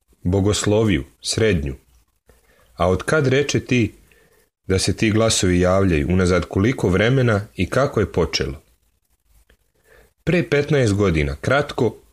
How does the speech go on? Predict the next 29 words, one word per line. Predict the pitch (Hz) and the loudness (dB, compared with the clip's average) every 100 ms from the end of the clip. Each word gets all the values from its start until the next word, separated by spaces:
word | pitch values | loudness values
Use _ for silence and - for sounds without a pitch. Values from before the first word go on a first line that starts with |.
| _ | _
a | 90 | -8
posle | - 151 151 - 113 | -2 -2 0 0 -2
s | - | 0
vremena | 127 139 120 98 | 0 2 2 2
na | 87 | 2
vreme | 82 98 123 | 2 2 2
kad | 110 92 - | 0 -2 -2
sam | 80 | -4
počeo | 107 123 - | -2 -2 0
da | 90 | 0
se | 87 87 | 0 0
molim | 92 113 101 85 | 0 2 2 2
Bogu | 104 120 113 - | 2 0 -2 -2
i | 80 | -2
da | 82 | 0
idem | 92 98 95 | 2 2 0
u | 90 | 0
crkvu. | - 80 - - _ _ _ _ _ _ _ _ _ _ _ _ _ | -2 -2 -4 -14 _ _ _ _ _ _ _ _ _ _ _ _ _
A | 82 | -6
koji | 85 - 156 139 - - _ _ | -6 0 2 2 -2 -8 _ _
otac | 107 117 110 - | -2 0 -2 -2
S | - - 123 - | -2 2 0 0
ti | 95 | 0
je | 87 | 2
bio | 95 92 | 2 2
duhovnik? | 80 101 - 131 123 110 - _ _ _ _ _ - | 2 0 0 0 0 -2 -6 _ _ _ _ _ -6
Iz | 82 82 | -2 0
manastira | 101 104 95 - 95 92 | 2 0 -2 -2 0 2
V. | 87 82 | 2 0